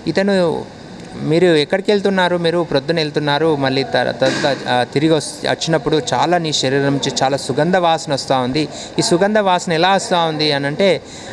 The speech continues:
"ఏ ఎందుకులే" అని చెప్పి ఆ, ఆ యొక్క, ఆ, అడి-, అది, ఆ అడవివాసి అన్నాడు అనమాట. So అతనికి ఒక కూతురు ఉంది.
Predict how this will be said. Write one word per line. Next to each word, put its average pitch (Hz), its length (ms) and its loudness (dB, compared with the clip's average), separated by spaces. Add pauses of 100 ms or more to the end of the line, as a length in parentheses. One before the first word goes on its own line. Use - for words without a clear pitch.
(120)
"ఏ 180 200 4
ఎందుకులే" 196 400 2
అని 185 200 0
చెప్పి 165 260 0
ఆ, 135 220 2 (220)
ఆ 120 240 0
యొక్క, 123 220 -2 (520)
ఆ, 117 260 -2
అడి-, 135 280 0
అది, 123 280 -2
ఆ 113 260 0
అడవివాసి 135 580 0
అన్నాడు 117 220 -2
అనమాట. 110 400 -4 (580)
So 196 60 4
అతనికి 190 340 0
ఒక 180 120 0
కూతురు 190 440 0
ఉంది. 135 220 -2